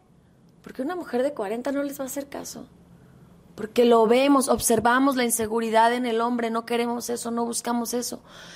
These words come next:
Sí buscamos protección, claro que sí. El hombre es protector por naturaleza y a la mujer nos gusta que nos protejan. Pero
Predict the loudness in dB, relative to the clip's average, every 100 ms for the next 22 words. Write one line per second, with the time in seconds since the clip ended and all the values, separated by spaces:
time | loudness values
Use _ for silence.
0 | -8 -2 4 6 6 6 6 6 4 2
1 | 0 -2 -6 -6 -6 -16 _ _ _ _
2 | -6 4 6 6 4 0 -4 -6 -8 -8
3 | -2 2 4 6 6 6 2 -2 -4 -6
4 | -6 -6 -4 -6 -6 -4 -4 0 -2 2
5 | 4 4 2 -2 -4 -4 -4 -6 -4 -4
6 | -4 -8 -10 -10 -8 -8 -8 -12 -14 -20
7 | -20 -20 0 2 4 2